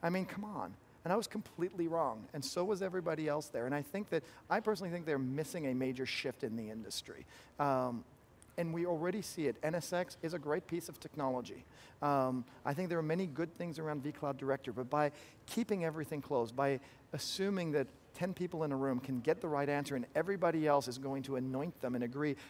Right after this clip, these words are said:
"You're the platform and I'm gonna work with you," I think is naive, because in networking, and frankly in cloud,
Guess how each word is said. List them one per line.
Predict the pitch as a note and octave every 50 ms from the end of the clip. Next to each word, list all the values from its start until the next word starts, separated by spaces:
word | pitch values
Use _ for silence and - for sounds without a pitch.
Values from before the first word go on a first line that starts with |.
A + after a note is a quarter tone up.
| - - -
"You're | C3+ C#3 D3+ F3+
the | E3 E3+
platform | - - - D3+ D3 B2+ - C3 A#2+ B2
and | A#2+
I'm | B2+ C#3+ D3
gonna | C3+ C3+ C3
work | B2 A#2 B2 B2 - -
with | C3 A#2 -
you," | A#2 A#2+ C#3+ E3+ - - - - -
I | - F#3+ A#3
think | A3 A3+ A3 F#3
is | F#3+ C#3 C3+
naive, | D3 C#3 C3+ B2+ B2 A#2 G#2 - -
because | C3+ C#3+ C3 D#3 C3+
in | C#3+ D3+ D3 C#3 B2+ - C#3+
networking, | D3+ D#3+ F3+ - - - F3+ D#3 - C#3 A#2 E3 G3 D#3 - - - - - - - -
and | - E3+ E3
frankly | - - G3+ B3 D4+ C#4 - A#3 G3+
in | F#3 E3+
cloud, | C#3 - - F#3+ F3 E3+ C3+ A2+ -